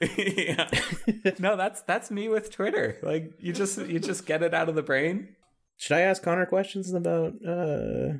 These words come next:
Speaker 2: so you're a Winthrop boy?
Speaker 1: I, I am a Winthrop boy. I was,
Speaker 2: And you
Speaker 1: uh,
Speaker 2: went to school for welding?
Speaker 1: I almost graduated high school with an associate's degree in welding.
Speaker 2: Hmm.
Speaker 1: My, uh, my number one, number one college said, uh,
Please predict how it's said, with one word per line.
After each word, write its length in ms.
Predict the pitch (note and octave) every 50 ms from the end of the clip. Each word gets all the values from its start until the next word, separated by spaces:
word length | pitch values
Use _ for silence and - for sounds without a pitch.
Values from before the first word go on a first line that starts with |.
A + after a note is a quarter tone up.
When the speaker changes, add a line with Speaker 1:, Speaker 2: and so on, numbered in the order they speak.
| - _ -
Speaker 2:
so 120 | - C#3+
you're 80 | C3+ B2+
a 20 | A2+
Winthrop 340 | B2+ E3 F#3 G3+ G#3 G3+ G#3
boy? 220 | G#3 G#3+ A3+ G#3+ G#3+ - _ _ _ _ _ _ _ _ _ -
Speaker 1:
I, 320 | C#3 D3+ E3 G3 A3 G3 -
I 180 | - D3+ F3+ G#3
am 320 | A3+ G3+ F3 E3+ E3+ D#3 -
a 160 | B2+ A#2 A2
Winthrop 720 | G#2+ A2+ A#2+ D3+ F#3 F#3 - - G#3+ G#3+ G3+ - - -
boy. 540 | A#2+ A#2 C3+ D3 B2+ G2+ F#2+ - - A#2+ - - - - -
I 160 | - C#3+ D3
was, 220 | D#3 D#3+ D#3 -
Speaker 2:
And 100 | B2 A#2+
you 60 | B2
Speaker 1:
uh, 20 | B2+
Speaker 2:
went 160 | C3+ C#3 C3
to 80 | A#2+ A#2+
school 180 | - C#3+ C3+
for 160 | B2+ - A#2
welding? 440 | G#2 G2 G2 B2 - A3+ B3+ A3 - - _ _ _ _ _ _ _ -
Speaker 1:
I 60 | C#3+
almost 240 | D#3 E3+ E3+ - -
graduated 440 | - C#3 C3+ - C3+ B2+ A2+ A2 G2
high 240 | - - B2+ C#3 E3
school 520 | D#3+ - - - G2+ G2+ - - - - _ -
with 160 | A#2 - -
an 100 | A2 G#2+
associate's 560 | G#2+ - - A2+ A2 - - A2+ G#2+ - -
degree 280 | - A#2 A#2+ A#2 A2+ G#2+
in 100 | G#2+ G#2+
welding. 460 | G#2 G#2 G#2 G#2+ G2+ A2 A#2 B2 B2+ - _ _ _ _
Speaker 2:
Hmm. 280 | - C3+ G#3 C4 - - - - _ _ _ _ _ _ -
Speaker 1:
My, 340 | C#3 C3+ C3+ C#3+ C#3+ D3 C#3+
uh, 520 | D3 D3 C#3+ C#3 C3+ C3 C3 C3 B2+ - - -
my 720 | B2 B2+ C#3+ C3+ C3 C3 C3 C3 C3 C3 C3 C3 B2+ C3 - _ _ _ _ _ _ -
number 340 | C#3+ D3+ F3 F#3 F#3+ F#3+
one, 420 | E3+ F3 F3 F3+ F#3 F#3+ G3 G#3 G#3 - - -
number 280 | D3+ D3+ D#3+ D#3+ E3 D#3+
one 200 | E3 E3+ E3 E3
college 460 | - D#3+ D3 D3+ E3 F#3 G3+ G3 G3
said, 400 | - - - B2+ A#2+ B2 A#2+ A#2
uh, 260 | A2+ A2+ - A#2